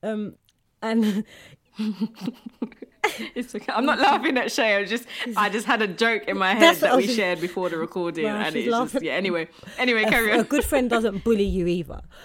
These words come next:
Speaker 1: But we actually, before, there was a word that she wrote. So we was talking about something, and she's like, "Sis, is that word gonna be too hard for you?" I said, I laughed,
Speaker 2: <laughs>
Speaker 1: and I was like, "Man, I don't even think it's English."
Speaker 2: <laughs>
Speaker 1: But we know each other that well that
Speaker 2: Yeah.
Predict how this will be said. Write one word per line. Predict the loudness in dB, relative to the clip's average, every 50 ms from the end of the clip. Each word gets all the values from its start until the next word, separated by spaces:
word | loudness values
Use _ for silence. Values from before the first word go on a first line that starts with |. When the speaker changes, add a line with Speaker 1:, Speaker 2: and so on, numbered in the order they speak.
| -20 0 _
Speaker 1:
But | 2 2 4
we | 4 4 4
actually, | 2 2 -4 -12 -14 -10
before, | -6 -6 -6 -6 0 2 2 4 4 2 0 -4 -6 -6
there | -6 -4 -4
was | -4 -4 -4
a | -6
word | -4 -4 -4 -4 -4 -6
that | -10 -14 -12
she | -10 -10 -10
wrote. | -8 -6 -4 -4 -4 -4 -6 -10 -14 -12 -8
So | -4 -2 -2 -2 -4 -8 _ _ -20 -20 _ _ _ -10
we | -6 -4
was | -4 -4 -6
talking | -6 -6 -6 -6 -6 -8
about | -8 -8 -8 -10 -8
something, | -8 -10 -8 -8 -10 -12 -12 -12 _
and | -8 -8 -8 -8
she's | -10 -14 -14
like, | -14 -16 _ -20 _ _
"Sis, | -14 -8 -8 -8 -8 -8 -6
is | -6
that | -6 -6 -4
word | -4 -4 -4 -4
gonna | -6 -12 -10
be | -10 -14
too | -14 -14 -12
hard | -10 -10 -10 -10 -12
for | _ -12
you?" | -10 -10
I | -10
said, | -6 -8 -8 -8 -8 _ _ _ _ _ _ _ _ -20 -20 _ _
I | -6 -4
laughed, | -2 2 2 2 0 0 -6 -10 -14 -20 -20 _
Speaker 2:
<laughs> | _
Speaker 1:
and | -12 -12
I | -8
was | -8
like, | -8 -10 -10 _ _ _ _ _ -8
"Man, | -4 -4 -4 -4 -4 -6 -6
I | -6
don't | -4 -4 -4
even | -4 -6 -8 -10
think | -10 -10 -10
it's | -10 -10 -2 -2
English." | 0 0 0 -2 -2 -4 -4 -4 -6 -6
Speaker 2:
<laughs> |
Speaker 1:
But | -4 -4 -6 -6 -14 -16 -18 -20 _ -6
we | -4 -2
know | -2 0 0 0
each | -2 -4 -6 -8
other | -10 -8 -8 -8
that | -10 -10 -10 -8
well | -6 -6 -6 -4 -6 -8 -10 -10 -14 -16 _ _ _ _ _ _ _
that | -10 -8 -8 -6 -6
Speaker 2:
Yeah. | -6 -8 -8 -10